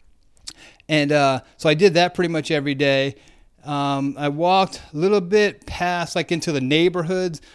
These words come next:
of where, like, it's kinda like you have the beach, then you have this, like, main street, and then you have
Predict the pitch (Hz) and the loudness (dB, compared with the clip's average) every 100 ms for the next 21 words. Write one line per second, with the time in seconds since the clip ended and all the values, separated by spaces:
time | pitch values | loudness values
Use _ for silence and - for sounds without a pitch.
0 | _ - 151 147 135 151 151 147 127 - | _ -10 -6 -6 -4 -2 -2 -2 -4 -6
1 | 160 147 165 - 196 160 175 156 127 120 | -6 -4 -4 -2 -2 -2 -2 -2 -4 0
2 | 202 208 - 165 170 175 175 151 143 147 | 0 0 -4 -8 -6 -4 -4 -4 -4 -2
3 | 170 170 - - 170 151 147 160 160 147 | -2 -2 -4 -4 -2 -2 -4 -4 -4 -4
4 | 151 143 | -4 -4